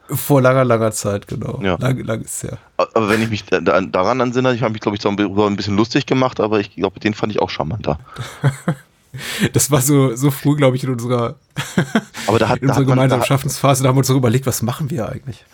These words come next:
Speaker 2: Richtig, und außerdem, außerdem hatte man damals, glaub ich, äh, hat man also bei Bloodsport Van Damme nicht dazu gezwungen zu Schauspielern.
Speaker 1: Hm.
Speaker 2: Was ein echter Vorteil ist.
Speaker 1: Ja,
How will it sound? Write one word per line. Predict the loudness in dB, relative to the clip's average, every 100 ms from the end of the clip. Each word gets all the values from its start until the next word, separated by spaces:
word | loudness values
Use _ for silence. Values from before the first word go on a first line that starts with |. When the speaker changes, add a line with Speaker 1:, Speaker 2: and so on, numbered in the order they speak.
| _ -8
Speaker 2:
Richtig, | -4 -2 -2
und | 0
außerdem, | 2 2 2 2 0 -2
außerdem | -2 0 2 2 2
hatte | 2
man | 0 2
damals, | 0 0 0 -2
glaub | -4 -2
ich, | -2 2
äh, | 2
hat | 4 2 2
man | 2
also | 2
bei | 0 0
Bloodsport | -2 -4 -2 -2 -2
Van | -2
Damme | 0 0
nicht | -2
dazu | -4 -2
gezwungen | -4 -2 -4
zu | -4
Schauspielern. | -2 -4 -4 -4 -4
Speaker 1:
Hm. | -4 -6 _ -6
Speaker 2:
Was | -2
ein |
echter | 0 0 0
Vorteil | 0 0 -2
ist. | -2 _ _ -14 -4 0
Speaker 1:
Ja, | 0